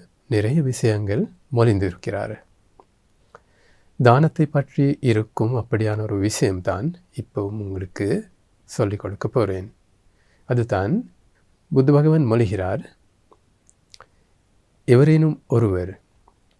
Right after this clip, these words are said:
தானம் கொடுக்கும் போது மூன்று விஷயங்கள் தன்னுள்ளே உருவாக்கி கொண்டு அந்த தானத்தை கொடுத்தால்,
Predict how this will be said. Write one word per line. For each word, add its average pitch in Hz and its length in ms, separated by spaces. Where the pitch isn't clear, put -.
தானம் 127 420
கொடுக்கும் 110 480
போது 98 420
மூன்று 151 580
விஷயங்கள் 101 760
தன்னுள்ளே 123 840
உருவாக்கி 151 520
கொண்டு 98 600
அந்த 110 260
தானத்தை 104 840
கொடுத்தால், 107 640